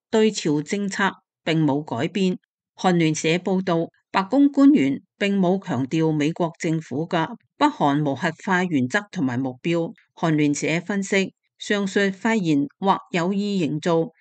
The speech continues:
朝美對話氛圍。韓聯社認為，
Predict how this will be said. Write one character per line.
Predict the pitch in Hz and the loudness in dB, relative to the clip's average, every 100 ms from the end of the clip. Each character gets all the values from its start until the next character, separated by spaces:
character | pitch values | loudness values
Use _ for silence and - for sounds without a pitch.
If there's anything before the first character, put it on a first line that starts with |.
| _ | _
朝 | - 190 170 | -4 0 0
美 | 165 175 190 | 0 0 0
對 | 196 | 0
話 | 185 165 151 | 0 0 -2
氛 | - 214 | -4 -4
圍。 | 202 135 - _ _ _ | -2 -4 -6 _ _ _
韓 | _ 190 | _ 0
聯 | 180 165 160 | 2 2 0
社 | - | 0
認 | 156 208 175 165 | 0 0 -2 -2
為， | 147 139 | -2 -2